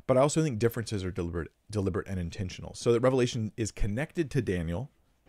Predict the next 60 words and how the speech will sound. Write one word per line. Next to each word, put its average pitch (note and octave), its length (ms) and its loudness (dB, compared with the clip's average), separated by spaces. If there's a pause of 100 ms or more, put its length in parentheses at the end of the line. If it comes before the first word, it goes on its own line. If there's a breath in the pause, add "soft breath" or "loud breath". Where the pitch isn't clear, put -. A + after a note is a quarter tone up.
in G#2+ 80 -2
some G#2 160 -4
important G2 500 0
ways, G2 500 -4 (600)
very A#2 220 4
important G#2 300 -2
ways, F2 140 -2
'cause G#2+ 140 -4
Daniel A#2+ 280 0
speaks - 320 -4
a G2+ 60 -6
lot G2 340 2
of F#2+ 100 -6
the F#2+ 60 -8
final G#2+ 500 -2
coming G2+ 480 -2
of F#2 220 -6
the F2 80 -8
Son F#2+ 300 -2
of F2+ 100 -4
Man F#2+ 380 0
in G#2 160 -4
his E2+ 100 -4
kingdom, - 460 -8 (500 loud breath)
right? G2+ 180 0
That F2 140 -6
Jesus A2 420 0
is F#2+ 120 -6
like F2 100 -2
that E2 180 -4
stone G#2 420 -2
that - 100 -10
destroys F#2 380 -4
the - 60 -10
statue G2 360 -2
and E2 120 -8
fills G2+ 260 -2
the F2 80 -4
world. F2+ 280 0
His E2+ 120 -10
kingdom G2 260 -6
fills F#2 180 -6
the E2+ 80 -8
world. G2 240 -4 (400 loud breath)
It's - 180 -6
not C3+ 220 -2
just - 160 -8
his B2 140 -2
first D3 260 -4
coming, F#2 220 -4
it's F2+ 100 -8
his E2+ 120 -8
second - 320 -6
coming. - 260 -10
Jesus G#2 340 -2
talks G2 240 0
about F#2 180 0
this - 160 -8
as F#2+ 120 -10
well. G2+ 280 0